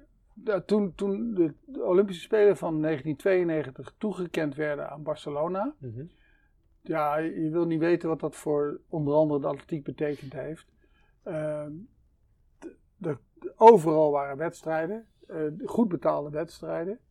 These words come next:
Speaker 1: Ja, je had wedstrijdjes waar misschien drieduizend man publiek was. Maar het behoorde tot de best betalende wedstrijden in, eh, in Europa. En, eh, er waren er wel,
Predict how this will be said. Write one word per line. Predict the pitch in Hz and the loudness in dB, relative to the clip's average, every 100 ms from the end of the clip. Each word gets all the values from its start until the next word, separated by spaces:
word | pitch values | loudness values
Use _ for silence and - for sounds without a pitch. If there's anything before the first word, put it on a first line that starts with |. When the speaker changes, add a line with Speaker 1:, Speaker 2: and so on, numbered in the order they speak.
| _ _ _ _ _ _ _ | _ _ _ _ _ _ _
Speaker 1:
Ja, | 160 147 | -6 -4
je | 151 | -4
had | 151 156 180 | -6 -6 -6
wedstrijdjes | 151 180 - 170 147 147 | 0 0 0 -4 -4 -4
waar | 151 147 | -4 -2
misschien | 151 143 156 151 143 143 - _ | -4 -6 -4 -4 -4 -8 -16 _
drieduizend | - 156 156 147 135 | -2 0 2 2 0
man | 151 | -4
publiek | 127 143 202 | -4 -4 -2
was. | 151 147 175 - _ _ _ _ | 0 -2 -2 -10 _ _ _ _
Maar | - 160 | -6 -4
het | 147 151 | -4 -2
behoorde | 151 156 | 0 0
tot | 135 143 | -2 -8
de | 147 | -4
best | 156 135 _ | -4 -4 _
betalende | 139 160 147 147 147 147 | -4 0 0 -2 -8 -6
wedstrijden | 156 147 160 147 151 165 | -6 -6 -6 -6 -4 -6
in, | 147 | -6
eh, | 147 147 147 147 - | -6 -6 -8 -10 -10
in | 151 | -8
Europa. | 151 147 185 185 139 160 - - _ _ _ _ _ | -8 0 0 0 -6 -10 -16 -20 _ _ _ _ _
En, | 180 156 151 - _ _ _ _ | -4 -2 -4 -8 _ _ _ _
eh, | 151 147 | -8 -8
er | 151 | -6
waren | 143 139 139 | -4 -6 -8
er | 143 | -6
wel, | 147 156 165 | -2 0 -2